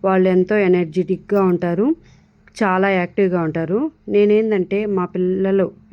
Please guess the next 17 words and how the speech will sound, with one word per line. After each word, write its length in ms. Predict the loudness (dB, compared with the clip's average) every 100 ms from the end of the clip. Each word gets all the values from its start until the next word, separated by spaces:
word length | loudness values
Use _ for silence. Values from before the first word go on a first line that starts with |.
| 0
వెళ్ళేప్పుడే 640 | 2 2 0 -2 -2 -2 -8 -20 -20 -20 -20 -2 0
ఏదో 160 | 2
ఒకటి 180 | 0 2 -2
ఇస్తూ 220 | 0 0
ఉంటాను. 280 | 2 0 0
అంటే 160 | 0 0 -2
అప్పుడు 240 | -2 -2 -2
హడావిడిగా 540 | 0 2 2 2 0 0 2
ఏం 100 | 2
తినరు 380 | 0 0 2 2 -2
కదా, 180 | -2 -4 -6 -14 -20 -20 _ -2
అందుకని 600 | 0 2 0 2 2 0 -4 2
నేను 180 | 2 2
స్కూల్ 220 | 0 0 2
నుంచి 160 | 0 -2
వచ్చిన 220 | -2 -4
తర్వాత 440 | -2 -2 -4 -4